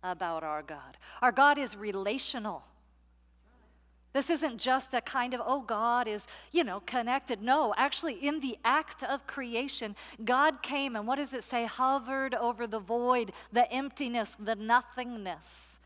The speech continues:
Well, you can't really have relationship in nothingness. There's no thing to have a relationship with another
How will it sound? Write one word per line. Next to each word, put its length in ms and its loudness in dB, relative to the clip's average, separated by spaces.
Well, 100 0
you 140 0
can't 260 -2
really 220 -2
have 300 0
relationship 1000 -6
in 320 -8
nothingness. 800 -6
There's 260 -6
no 240 -2
thing 560 -8
to 100 0
have 180 0
a 60 -4
relationship 680 -8
with 100 -6
another 320 -6